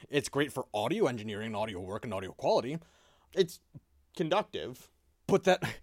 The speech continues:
Speaker 1: <laughs> but it's not great for anything else.
Speaker 2: Um, that's why generally if you have gold arm, it's gold plated.
Speaker 1: Right.
Speaker 2: Um, I mean, you also have, like, brass armor, and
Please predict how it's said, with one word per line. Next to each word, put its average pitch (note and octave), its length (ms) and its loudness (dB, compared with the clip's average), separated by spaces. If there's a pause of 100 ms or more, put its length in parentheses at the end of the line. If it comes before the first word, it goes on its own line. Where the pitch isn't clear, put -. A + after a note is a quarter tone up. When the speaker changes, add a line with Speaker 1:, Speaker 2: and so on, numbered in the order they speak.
Speaker 1:
<laughs> - 240 -16
but F3 120 10
it's G3 180 10
not E3+ 300 8
great E3 300 6
for D#3+ 160 4
anything E3+ 320 4
else. C3 400 2 (880)
Speaker 2:
Um, C#3 400 6
that's G3+ 220 6
why F3 180 6
generally B2+ 560 0
if A#2 140 -8
you A2 120 -4
have A2 300 -4 (240)
gold G#2+ 380 -6
arm, G#2 260 -10
it's A2+ 160 -10
gold - 220 -14
plated. - 360 -14 (300)
Speaker 1:
Right. G#2 180 -6 (800)
Speaker 2:
Um, A#2 640 2 (400)
I C#3 100 2
mean, C#3+ 340 0
you C#3+ 100 4
also D3+ 280 2
have, A#2 260 0
like, G#2+ 240 -4
brass G2+ 360 -10
armor, G#2 440 -8
and G2+ 180 -14